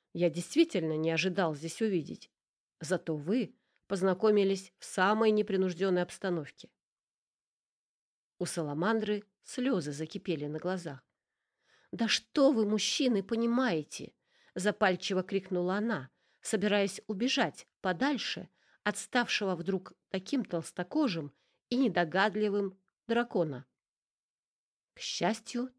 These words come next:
Тео быстро сообразил, что делать. Обхватил сердитую девушку руками так, что полы его плаща, взметнувшись,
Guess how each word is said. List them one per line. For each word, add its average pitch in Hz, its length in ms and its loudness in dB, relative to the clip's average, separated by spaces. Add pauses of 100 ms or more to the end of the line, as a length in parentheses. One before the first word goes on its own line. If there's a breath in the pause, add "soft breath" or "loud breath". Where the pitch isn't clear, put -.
Тео 208 280 2
быстро 202 380 -2
сообразил, 185 760 -4 (380)
что - 320 -2
делать. 202 540 -4 (560)
Обхватил 214 580 0
сердитую 175 580 -2
девушку 202 500 -2
руками 165 600 -2 (440)
так, - 360 -2 (340)
что - 260 -2
полы 175 400 4
его 160 200 0
плаща, 208 520 -4
взметнувшись, 165 1040 -2